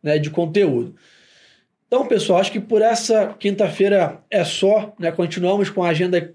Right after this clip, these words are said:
política aqui no Brasil ainda, é, mais lenta devido ao início do ano.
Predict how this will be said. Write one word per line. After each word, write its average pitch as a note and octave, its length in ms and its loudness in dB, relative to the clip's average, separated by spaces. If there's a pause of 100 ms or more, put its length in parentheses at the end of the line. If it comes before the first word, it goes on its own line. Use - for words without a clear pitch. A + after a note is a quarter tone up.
(120)
política F3 400 0
aqui E3+ 120 -2
no E3+ 80 -4
Brasil E3 360 2
ainda, F3 520 0
é, D3 120 0
mais D3+ 280 -2
lenta E3 340 -4
devido D#3 300 0
ao D#3+ 100 2
início D#3 320 -4
do C#3+ 140 0
ano. G#3+ 280 0